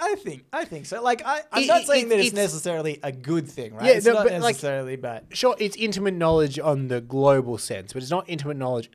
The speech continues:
Speaker 2: about you. You know what I
Speaker 1: Mm,
Speaker 2: mean?
Speaker 1: yeah. Well, maybe, 'cause, like, who's a
Speaker 2: 'Cause,
Speaker 1: really
Speaker 2: well
Speaker 1: prominent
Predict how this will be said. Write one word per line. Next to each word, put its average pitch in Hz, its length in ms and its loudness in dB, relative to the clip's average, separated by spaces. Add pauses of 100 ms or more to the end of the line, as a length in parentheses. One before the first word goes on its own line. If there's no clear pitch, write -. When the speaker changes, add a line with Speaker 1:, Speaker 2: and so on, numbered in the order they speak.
Speaker 2:
about 113 440 -6
you. 113 280 -10 (400)
You 143 200 -8
know 131 60 0
what 123 80 0
I 117 60 -4
Speaker 1:
Mm, - 20 -4
Speaker 2:
mean? 143 220 -8 (160)
Speaker 1:
yeah. 131 240 -6 (580)
Well, 135 960 0 (500)
maybe, 170 280 -6
'cause, 180 200 -6
like, 196 240 -2
who's 247 640 -10
a 160 360 -4
Speaker 2:
'Cause, 147 60 -4
Speaker 1:
really 156 300 0
Speaker 2:
well 139 60 -20 (280)
Speaker 1:
prominent 135 380 0